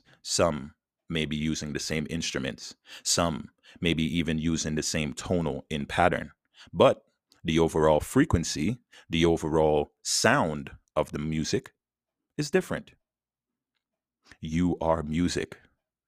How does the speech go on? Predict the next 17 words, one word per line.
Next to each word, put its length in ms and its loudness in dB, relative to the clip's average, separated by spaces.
In 120 -4
this 160 0
analogy, 480 2
you 180 0
can 180 -4
think 220 -4
of 120 -2
yourself 440 0
as 160 0
the 80 0
best 420 -2
beat 300 -4
ever 220 -2
made. 400 -2
And 120 0
as 220 0
you 300 -2